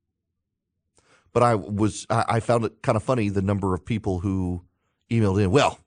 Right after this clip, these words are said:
I guess we're not gonna hear you say anything about Nikki Haley since she's a friend of yours. I guess you won't be criticizing Nikki Haley."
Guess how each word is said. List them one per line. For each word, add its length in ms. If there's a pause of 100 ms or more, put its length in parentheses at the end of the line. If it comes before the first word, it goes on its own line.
(300)
I 120
guess 280
we're 120
not 180
gonna 160
hear 100
you 180
say 180
anything 200
about 160
Nikki 240
Haley 300
since 180
she's 220
a 20
friend 260
of 140
yours. 280 (220)
I 240
guess 380
you 140
won't 260
be 140
criticizing 580
Nikki 280
Haley." 380